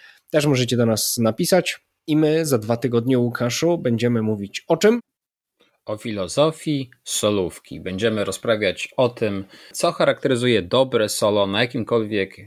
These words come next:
Speaker 2: instrumencie, jaki nam tylko przychodzi do głowy, a co najważniejsze, będzie w tym odcinku gość specjalny, który wypowie się z właściwą dla siebie mądrością,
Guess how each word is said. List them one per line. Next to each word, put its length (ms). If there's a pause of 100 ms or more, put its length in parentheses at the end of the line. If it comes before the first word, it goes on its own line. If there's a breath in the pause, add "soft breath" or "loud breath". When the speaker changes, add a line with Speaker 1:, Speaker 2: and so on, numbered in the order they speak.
(120)
Speaker 2:
instrumencie, 720
jaki 180
nam 120
tylko 260
przychodzi 460
do 120
głowy, 400 (540 loud breath)
a 100
co 140
najważniejsze, 840 (320)
będzie 420
w 60
tym 180
odcinku 680
gość 460
specjalny, 880
który 320
wypowie 440
się 360 (260)
z 260
właściwą 640
dla 100
siebie 300
mądrością, 1000